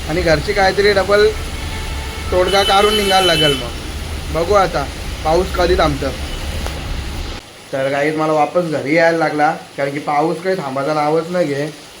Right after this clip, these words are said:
हे बघा, पाऊस अजून कंटिन्यू चालूच आहे. तरी बरं, जास्त लांब नव्हतो गेलो मी, आमच्या जवळच गेलो उत्तर शिवपर्यंत. हे बघा, पूर्ण भिजलो मी, तुम्हाला दिसत असेल. हे बघा, माझं सगळं कपडं जे पिशवीमध्ये होतं ते पण सगळं भिजले. नाही बघा, आता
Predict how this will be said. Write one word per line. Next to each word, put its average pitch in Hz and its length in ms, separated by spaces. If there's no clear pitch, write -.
हे 135 120
बघा, 147 280
पाऊस 147 260
अजून 160 220
कंटिन्यू 160 400
चालूच 165 460
आहे. 151 180
तरी 143 120
बरं, 156 260
जास्त 170 260
लांब 170 280
नव्हतो 170 240
गेलो 170 260
मी, 160 200
आमच्या 139 240
जवळच 165 340
गेलो 175 220
उत्तर 170 360
शिवपर्यंत. 160 400
हे 131 100
बघा, 160 180
पूर्ण 165 300
भिजलो 147 420
मी, 160 160
तुम्हाला 147 460
दिसत 151 240
असेल. 156 360
हे 135 120
बघा, 151 200
माझं 160 180
सगळं 147 240
कपडं 135 400
जे 135 80
पिशवीमध्ये 156 540
होतं 143 220
ते 147 80
पण 151 180
सगळं 151 280
भिजले. 120 260
नाही 123 120
बघा, 123 200
आता 104 160